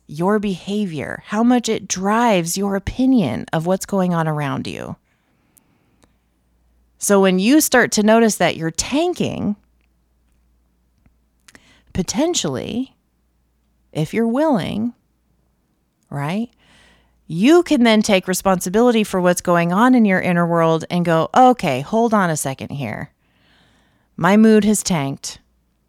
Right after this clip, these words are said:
I need to, like, take a break, take a breather, go to the restroom," right? Do something to give myself a minute to let my mind settle.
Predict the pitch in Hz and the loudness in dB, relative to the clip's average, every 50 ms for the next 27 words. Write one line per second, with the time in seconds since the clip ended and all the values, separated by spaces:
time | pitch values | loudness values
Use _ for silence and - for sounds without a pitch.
0 | _ _ _ _ _ _ _ - - 165 175 190 202 208 202 190 185 - - 175 | _ _ _ _ _ _ _ -4 -2 0 2 2 2 2 2 0 0 -2 -4 -4
1 | 160 156 143 135 - - - - 185 196 - 240 208 208 202 196 196 190 185 _ | -2 -2 -4 -4 -8 -12 -6 -4 -4 -4 -4 -4 -2 0 0 2 0 0 -2 _
2 | - - _ _ - - - 139 - - - 165 196 202 202 185 196 190 185 180 | -16 -20 _ _ -18 -10 -10 -10 -10 -8 -6 -4 -2 -2 0 0 0 2 2 0
3 | 180 175 - _ _ _ _ _ _ _ - - 143 135 135 139 135 147 170 170 | 0 -2 -6 _ _ _ _ _ _ _ -10 -8 -6 -6 -6 -6 -2 0 0 0
4 | 170 - - - 175 165 165 160 160 156 165 160 _ _ _ _ _ _ - _ | 0 -2 -4 -4 -2 -2 0 0 0 -2 -4 -6 _ _ _ _ _ _ -20 _
5 | _ - - 113 139 143 143 - _ _ _ _ - 185 190 202 202 190 - - | _ -10 -6 -4 -4 -4 -4 -6 _ _ _ _ -2 0 0 0 0 0 0 0
6 | - - 226 247 254 262 254 - - - 156 127 95 - 202 233 262 262 - _ | 0 2 2 2 2 2 0 -4 -10 -8 -6 -6 -4 -2 -2 -2 -2 -4 -6 _
7 | _ _ _ _ _ _ _ _ _ _ _ _ _ _ _ _ _ _ _ _ | _ _ _ _ _ _ _ _ _ _ _ _ _ _ _ _ _ _ _ _
8 | _ _ _ _ _ - - - 175 170 160 160 156 156 156 - _ _ - 208 | _ _ _ _ _ -12 -8 -4 -2 -2 0 0 0 -2 -2 -6 _ _ -2 2
9 | 214 226 233 240 247 233 233 226 220 - - 214 190 185 180 180 - - - - | 2 4 4 4 4 4 4 4 2 2 2 2 2 2 2 0 -4 -10 -8 -4
10 | 165 170 170 175 180 190 202 196 180 151 127 90 - - - - - - _ _ | -2 0 0 2 2 2 2 2 0 -2 -4 -6 -8 -10 -14 -16 -16 -16 _ _
11 | _ _ _ _ _ _ _ _ _ _ _ _ _ _ _ _ _ _ - - | _ _ _ _ _ _ _ _ _ _ _ _ _ _ _ _ _ _ -6 -4
12 | 190 165 160 156 151 - - 151 143 143 143 139 135 139 - - - - 131 127 | -2 0 0 0 0 0 -4 -4 -4 -4 -4 -6 -6 -8 -6 -6 -4 -4 -4 -4
13 | - - - - - - | -6 -8 -10 -12 -14 -16